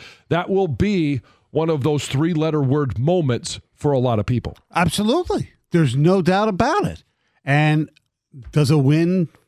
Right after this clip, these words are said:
Speaker 2: finally slay it, or do you need to even see more? To me, I think it would.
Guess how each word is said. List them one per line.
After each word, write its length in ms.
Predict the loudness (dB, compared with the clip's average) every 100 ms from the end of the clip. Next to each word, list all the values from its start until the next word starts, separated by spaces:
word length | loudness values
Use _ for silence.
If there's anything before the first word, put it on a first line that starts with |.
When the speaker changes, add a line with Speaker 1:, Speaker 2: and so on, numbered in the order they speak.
| _ _
Speaker 2:
finally 480 | _ 2 4 4 2
slay 400 | -2 0 2 2
it, 60 |
or 60 | 2
do 80 | 4
you 80 | 4
need 180 | 4
to 60 | 2
even 200 | 2 2
see 240 | 0 0
more? 460 | 2 4 4 2 -2 _ _ _ _ _ _ _ _ _ -2
To 100 | 0
me, 600 | 4 4 4 2 -2 -8 _ _ _ _ _ _ _ _ _ _ _ _ _ _ _ _ _ _ _ _ _ -4
I 100 | -2
think 240 | -2 0
it 40 | 0
would. 280 | 0 0